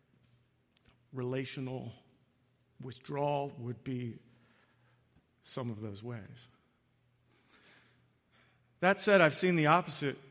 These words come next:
dynamic take place as well. I've seen this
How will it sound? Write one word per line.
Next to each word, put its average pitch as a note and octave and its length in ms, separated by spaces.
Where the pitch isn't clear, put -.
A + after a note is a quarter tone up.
dynamic C#3 540
take C#3 300
place B2+ 540
as A#2 100
well. C#3+ 220
I've - 120
seen A#2+ 180
this A#2 260